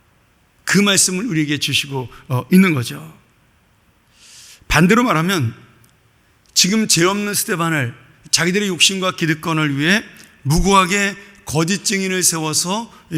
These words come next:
고소하고 죽이려는 이 사람들의 마음은 반대로 마귀의 마음이고 사단의 마음이 된다라는 뜻입니다. 우리 모두가 같은 얼굴을 가지고 이 같은 세상을,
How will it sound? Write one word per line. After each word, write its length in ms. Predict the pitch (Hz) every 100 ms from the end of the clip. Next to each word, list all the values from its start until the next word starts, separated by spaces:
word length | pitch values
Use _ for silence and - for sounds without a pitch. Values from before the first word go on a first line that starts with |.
| 143
고소하고 560 | 143 160 160 170 160 156
죽이려는 520 | 156 156 165 170 165 - -
이 200 | 175 208
사람들의 440 | 202 170 165 156 156
마음은 480 | 139 139 185 269 - _ _ _
반대로 500 | - 131 143 143 117 - - _ _ _ _ _ _ -
마귀의 500 | 139 135 147 180 185
마음이고 640 | 160 147 135 120 151 214 - -
사단의 600 | 135 - 196 170 143 123 - -
마음이 500 | 139 131 127 120 113 - - 131 139
된다라는 400 | 139 131 127 120
뜻입니다. 420 | 202 185 143 - - - _ _ _ _ _ _ _ _ _ _ _ _ _ _ _ _ _ _ _ -
우리 180 | 175 233
모두가 640 | 185 156 170 170 120 - - _ _ -
같은 500 | - 127 - 226 226
얼굴을 480 | 180 175 170 170 156
가지고 680 | 147 139 143 170 196 - - _
이 180 | 165 180
같은 400 | - - - 180
세상을, 480 | 160 151 151 139